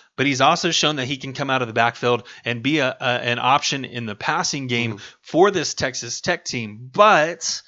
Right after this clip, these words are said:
Speaker 1: the major hang up for me, we do have this shift in philosophy. We've got this shift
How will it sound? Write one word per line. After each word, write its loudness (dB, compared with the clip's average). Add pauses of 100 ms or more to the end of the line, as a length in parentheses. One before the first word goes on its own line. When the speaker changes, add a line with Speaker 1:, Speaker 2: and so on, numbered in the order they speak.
(260)
Speaker 1:
the -2
major 0
hang -4
up -6
for -6
me, -4
we -4
do -2
have 0
this -4
shift -4 (840)
in -4
philosophy. 0
We've -8
got -2
this -6
shift -4